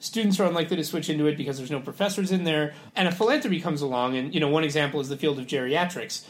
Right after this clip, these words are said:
A philanthropy comes along and says, we think this should be a major academic field,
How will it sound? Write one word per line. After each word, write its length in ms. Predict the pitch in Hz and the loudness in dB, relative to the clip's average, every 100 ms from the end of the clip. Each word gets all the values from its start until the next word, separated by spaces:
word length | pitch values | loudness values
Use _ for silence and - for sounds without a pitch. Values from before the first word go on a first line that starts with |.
| - | -6
A 60 | |
philanthropy 460 | 160 185 214 196 160 | 0 4 4 4 0
comes 180 | 160 135 | 0 -2
along 300 | 131 117 127 | -2 -2 -2
and 100 | 127 | -2
says, 300 | 135 127 123 - - - | -2 -2 -4 -16 -20 -6
we 180 | 170 190 | 4 4
think 220 | 190 180 | 4 2
this 140 | 151 | 0
should 160 | - 139 | -2 0
be 160 | 196 214 | 2 2
a 40 | |
major 320 | 139 135 147 | 2 0 0
academic 380 | 135 - 131 127 | 0 -2 -6 -6
field, 460 | - 233 180 139 | -4 2 2 2